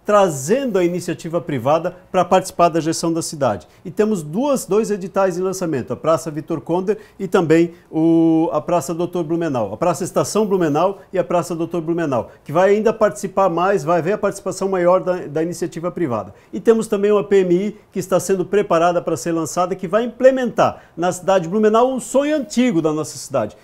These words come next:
Desde que eu estou em Blumenau, há trinta anos, eu ouço falar de teleférico. E através de uma P M I, vamos ter um pelef-, teleférico interligando o Frozen à prainha na cidade de Blumenau. E investimentos da iniciativa privada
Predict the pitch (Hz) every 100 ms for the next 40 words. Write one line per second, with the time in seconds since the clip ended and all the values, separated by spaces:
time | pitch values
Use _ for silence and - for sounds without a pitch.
0 | _ 139 220 262 - 202 - 208 175 175
1 | 170 185 185 214 214 185 196 190 208 214
2 | 196 196 180 170 202 196 139 117 95 -
3 | _ 175 175 170 147 175 175 180 175 156
4 | 160 185 - 165 165 160 175 165 156 147
5 | 151 143 151 156 147 165 190 190 170 165
6 | 156 147 131 120 107 - - 196 - 180
7 | 170 175 - - 175 175 165 160 156 151
8 | 156 151 151 151 131 101 - _ 180 190
9 | 165 180 180 151 170 160 165 160 160 147
10 | 151 160 160 120 139 143